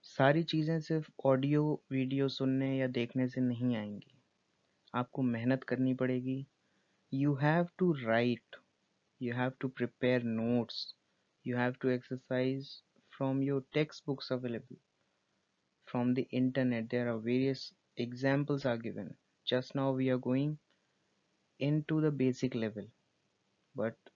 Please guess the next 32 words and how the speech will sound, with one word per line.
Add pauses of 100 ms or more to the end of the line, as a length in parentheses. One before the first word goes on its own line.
(240)
जितना
प्रैक्टिस
करोगे, (280)
उतना
ही
तुम्हें (560)
चीज़ें (200)
आएंगी। (1500)
जब
से
मैंने
वीडियो
बनाना
शुरू
किया
है,
मुझे
लगता
था
कि
क्या
पता
कोई
देख
रहा
है
या
नहीं, (760)
but,
uh, (480)
the
response